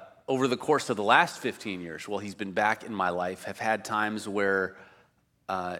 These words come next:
we got a chance to navigate life and relationship. But over the course of those same fifteen years, there have been times where I felt like I was the older brother in Jesus' parable.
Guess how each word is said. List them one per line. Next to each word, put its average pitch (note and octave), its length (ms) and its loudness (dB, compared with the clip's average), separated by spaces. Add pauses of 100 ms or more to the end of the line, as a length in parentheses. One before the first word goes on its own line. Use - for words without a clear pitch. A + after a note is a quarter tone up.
we G#2+ 380 -4
got G#2+ 260 0
a G#2+ 60 -2
chance - 400 -6
to A2 260 0
navigate G#2+ 420 -2
life A2+ 400 0
and G2 220 -6
relationship. - 720 -4 (1700)
But A#2 100 0
over B2+ 200 4
the A#2+ 100 -2
course D3 240 2
of A#2 80 -2
those A#2 160 2
same D#3+ 200 2
fifteen G#2+ 400 0
years, G2+ 220 0
there B2 120 2
have A#2+ 80 2
been A2 120 -2
times A2+ 320 0
where G#2+ 160 -2
I A#2 160 4
felt G#2 300 0
like G2+ 220 2
I G2+ 180 2
was G#2 180 -4
the G#2 80 -2
older F#2 300 -4
brother F2 580 -4
in F2 160 -10
Jesus' E2+ 540 -14
parable. E2+ 440 -10